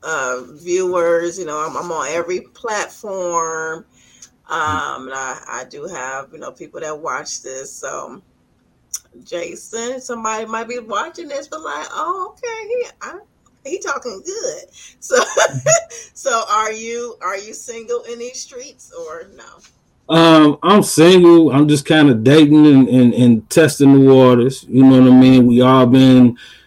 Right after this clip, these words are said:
Speaker 2: through our trials and tribulations with relationships. So I, I got out of one not too long ago, and I'm just kind of testing,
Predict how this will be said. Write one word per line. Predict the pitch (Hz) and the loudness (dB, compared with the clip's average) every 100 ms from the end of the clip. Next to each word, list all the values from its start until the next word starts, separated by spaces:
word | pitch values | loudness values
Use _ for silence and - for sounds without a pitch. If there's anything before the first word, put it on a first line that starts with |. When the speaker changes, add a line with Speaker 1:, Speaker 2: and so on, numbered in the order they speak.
| _ _ | _ _
Speaker 2:
through | 127 120 | 4 4
our | 123 | 2
trials | - 131 127 123 | 2 2 4 4
and | 123 | 2
tribulations | - 131 123 120 117 - 120 117 | 4 4 6 4 2 0 -2 2
with | 120 120 104 | 4 4 2
relationships. | 110 117 113 107 - - 113 113 - | 0 2 2 0 -4 -4 0 0 0
So | 113 110 110 101 | -4 0 0 -2
I, | 107 120 107 - | -2 -2 -2 -4
I | 104 110 | -6 -4
got | 101 107 120 123 | -4 -2 2 4
out | 123 123 | 4 4
of | 120 | 4
one | 123 120 120 | 4 6 4
not | 120 - | 2 0
too | 123 | 2
long | 120 120 123 120 | 4 4 4 2
ago, | 117 120 | 4 4
and | 120 113 | 4 2
I'm | 113 | 2
just | 113 - | 0 -2
kind | 120 113 113 | 0 0 0
of | 110 - - _ _ _ _ | -2 -6 -20 _ _ _ _
testing, | - 131 123 - 131 131 131 127 120 | -2 0 0 0 4 6 6 6 2